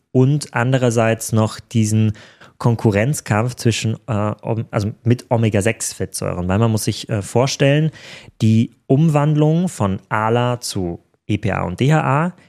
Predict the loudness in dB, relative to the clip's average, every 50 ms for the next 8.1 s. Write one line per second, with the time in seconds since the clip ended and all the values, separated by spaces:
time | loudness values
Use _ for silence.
0 | _ -4 -4 -2 0 0 0 2 0 -2 0 -2 -2 -2 -2 -2 0 0 0 0
1 | 0 -2 -4 -4 -2 -2 -2 -2 -4 -6 _ -2 -2 -2 -2 -2 0 2 4 4
2 | 6 4 4 4 4 4 2 2 0 -2 -4 -4 -4 -2 0 0 0 0 0 -2
3 | -4 -8 -6 -4 -4 -4 -4 -2 0 0 0 0 -2 -6 -6 -8 -8 -4 -4 -4
4 | -6 -4 -2 -4 -4 -2 -2 -2 0 0 -2 -4 -8 -20 -20 -14 -10 -6 -2 0
5 | 0 0 0 0 -2 0 2 2 0 0 0 0 -2 -2 0 0 0 0 0 -2
6 | -2 0 2 2 2 2 0 0 0 2 2 2 2 2 2 0 0 -2 -4 -4
7 | -2 -2 -2 -2 -4 -8 -10 -14 -16 -20 _ _ _ _ _ -4 -2 -2 -2 -2
8 | -4